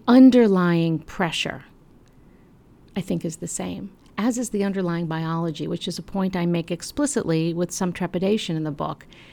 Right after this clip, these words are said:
that I think feminism in, in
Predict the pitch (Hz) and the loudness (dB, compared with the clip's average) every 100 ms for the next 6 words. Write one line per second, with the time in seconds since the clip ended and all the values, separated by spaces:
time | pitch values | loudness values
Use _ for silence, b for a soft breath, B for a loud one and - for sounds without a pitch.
0 | B B B 175 175 165 165 - - - | B B B -4 0 0 0 -6 -18 -20
1 | - - - - - 202 185 233 - - | -20 -20 -20 -16 -6 -4 0 -2 -2 -2
2 | 202 208 185 165 165 165 - 196 180 | 2 2 2 2 0 -2 -4 -4 -4